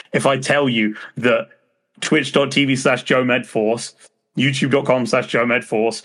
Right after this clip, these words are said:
tiktok forward slash at Joe Medforce, at Joe Medforce, joe medforce dot com will be blood disco dot com. I'm making a fucking film. I'm make-, I'm telling my story. Um, and if you want to join me in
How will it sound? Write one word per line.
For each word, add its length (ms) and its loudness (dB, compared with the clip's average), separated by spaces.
tiktok 600 -2
forward 340 0
slash 300 0
at 180 0
Joe 160 2
Medforce, 600 -2
at 200 0
Joe 160 2
Medforce, 640 -2
joe 180 2
medforce 420 0
dot 220 2
com 320 0
will 240 0
be 160 -2
blood 340 -2
disco 320 -2
dot 220 -4
com. 380 -2
I'm 300 0
making 280 0
a 80 -2
fucking 480 -2
film. 540 -2
I'm 120 0
make-, 220 2
I'm 120 0
telling 260 0
my 160 2
story. 540 0
Um, 400 0
and 500 0
if 140 -6
you 100 4
want 160 0
to 80 -4
join 240 2
me 140 0
in 280 -2